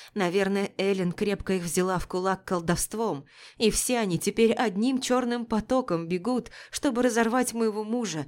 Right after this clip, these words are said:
и его войско в клочья. Я развела руками. «Придут». Привал окончился, и мы отправились дальше. При этом у всех нас друг к другу были вопросы,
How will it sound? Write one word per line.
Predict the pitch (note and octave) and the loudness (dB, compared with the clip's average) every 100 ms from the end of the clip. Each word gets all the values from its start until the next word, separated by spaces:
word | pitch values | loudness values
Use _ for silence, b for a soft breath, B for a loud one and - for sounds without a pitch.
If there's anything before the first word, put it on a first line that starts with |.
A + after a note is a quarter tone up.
| B B | B B
и | C#4 | -2
его | A3+ G#3+ G#3 | 2 2 2
войско | F#3 F#3 - E3+ | 0 -2 -2 -4
в | - | -2
клочья. | F3+ E3+ C#3+ - B2 B2 _ _ _ _ _ _ _ _ _ _ _ | -4 -2 -2 -2 -4 -6 _ _ _ _ _ _ _ _ _ _ _
Я | - D#3+ E3 | -6 0 2
развела | A3+ F3 F3 E3+ | 2 2 -2 0
руками. | E3 - F3 D3 B2 - _ _ _ _ _ _ _ _ | -2 -2 -4 -4 -8 -12 _ _ _ _ _ _ _ _
«Придут». | - A#3 G#3 G#3 - - - _ _ _ _ _ _ _ _ b b b | 0 2 4 0 0 -10 -14 _ _ _ _ _ _ _ _ b b b
Привал | - F3+ E3 G3+ A3 | -2 0 2 0 0
окончился, | C4 B3+ G3 D#3+ D#3+ - D#3+ D#3+ _ | -4 -2 -2 0 0 0 -2 -6 _
и | - A3 | 0 2
мы | A3+ | 4
отправились | A3 - F3+ E3+ E3+ D#3+ | 2 0 0 0 -2 0
дальше. | E3 D3 - C#3 B2+ _ _ _ B B B | -2 0 -2 -6 -8 _ _ _ B B B
При | F3+ | 2
этом | F3 F#3+ F3 - | 2 2 -2 0
у | |
всех | G3+ - - F3+ | 0 2 2 0
нас | F#3 F#3 D#3+ | -2 -4 -2
друг | F3 F3 | -2 -2
к | |
другу | E3 A3 F#3 | 2 2 2
были | E3 G3 F#3 | 2 4 4
вопросы, | F#3+ F#3+ A#3+ A3+ - C3+ | 2 0 -2 0 -2 -4